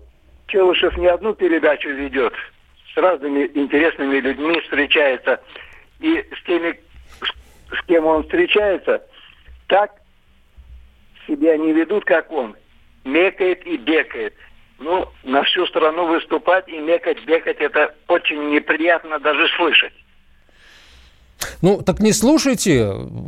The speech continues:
Speaker 2: Вам здесь, как говорится, э, вы вольны в выборе, слушать или не слушать. А, так, давайте к другим вопросам перейдём. У нас, кстати, есть уже там промежуточные итоги, можно подводить, нашего голосования.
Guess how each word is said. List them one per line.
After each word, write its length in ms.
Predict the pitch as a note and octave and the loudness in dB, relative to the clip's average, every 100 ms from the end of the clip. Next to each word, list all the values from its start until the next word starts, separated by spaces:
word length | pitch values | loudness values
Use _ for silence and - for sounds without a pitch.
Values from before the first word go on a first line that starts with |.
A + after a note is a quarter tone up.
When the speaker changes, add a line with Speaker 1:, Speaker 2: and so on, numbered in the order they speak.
| C2 - | -12 -8
Speaker 2:
Вам 420 | A2 G#2+ D3 D3+ | -2 4 4 2
здесь, 240 | C3 D3+ - | -2 -2 -2
как 140 | C#3 | 0
говорится, 1040 | D3 D3 - D3 C#3 B2 A#2 G#2 G#2+ G#2 G#2 | 2 2 2 4 6 6 4 2 0 -2 -2
э, 120 | A#2+ - - - | -8 -16 -16 -8
вы 220 | B2 D#3+ | 0 2
вольны 480 | F#3+ F#3 F#3 A#3 B3 - - | 4 4 4 2 0 -4 -8
в 160 | G#2+ C3 | -2 2
выборе, 400 | G3 D3 A#2 G#2 | 4 4 2 0
слушать 420 | F3+ G#3 F3 - | 0 2 0 0
или 180 | D#3 D3+ | 2 4
не 160 | D3+ C#3+ | 4 0
слушать. 560 | E3+ F3 C3+ G2 - - - - - - - - - | 2 4 4 -2 -8 -10 -10 -10 -12 -14 -18 -4 2
А, 320 | C#3 C3+ C#3 | 4 4 0
так, 460 | G#3 E3 - - - | 2 2 0 -12 0
давайте 840 | D3+ G3+ B3 - A3+ G#3 G3 E3+ D#3+ B2+ | 4 4 4 2 4 4 4 2 -4 -8
к 60 | C#3+ | -4
другим 540 | C#3+ F#3+ F3 F3 C3 - | 0 2 2 2 2 0
вопросам 480 | C#3+ D#3 F3 D#3 D#3 | 2 4 2 2 4
перейдём. 260 | F#3+ B3 | 4 4
У 40 | G#3+ | 2
нас, 140 | F#3+ | -2
кстати, 540 | - G#3+ F#3+ - F#3 F3 | 0 0 2 4 4 4
есть 300 | D#3+ F3+ - | 2 2 2
уже 160 | D3 | 2
там 160 | D3+ C#3+ | 2 2
промежуточные 580 | E3 F3+ F3+ F3 F#3+ F#3+ | 2 2 2 2 2 2
итоги, 300 | A3+ F3+ D#3+ | 4 4 4
можно 460 | D#3 C3 C#3 C3+ | 4 4 4 2
подводить, 720 | B2 D3 D3 D3+ D3 B2+ - D3+ | 2 4 4 4 0 -2 -2 2
нашего 440 | C3+ C#3+ - C#3+ | 4 4 4 2
голосования. 800 | C#3 D3 - F3 A#3+ B3+ E3 A2 | 4 2 4 4 6 4 2 0